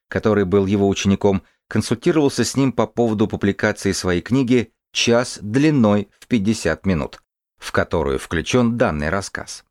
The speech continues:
Речь там идёт о психотерапевте, который лечил пациента, жившего в мире своих бредовых иллюзий. Когда терапевт обрушивает на пациента шквал экстатических рассказов о своих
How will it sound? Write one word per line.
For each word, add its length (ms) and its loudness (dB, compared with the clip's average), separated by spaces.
Речь 320 0
там 220 2
идёт 200 0
о 80 2
психотерапевте, 920 -2
который 400 0
лечил 320 0
пациента, 580 -2
жившего 520 0
в 100 0
мире 240 2
своих 400 -2
бредовых 540 -2
иллюзий. 460 -6
Когда 280 0
терапевт 580 -2
обрушивает 600 -2
на 120 0
пациента 520 -2
шквал 560 -2
экстатических 840 -4
рассказов 560 -4
о 100 -12
своих 420 -2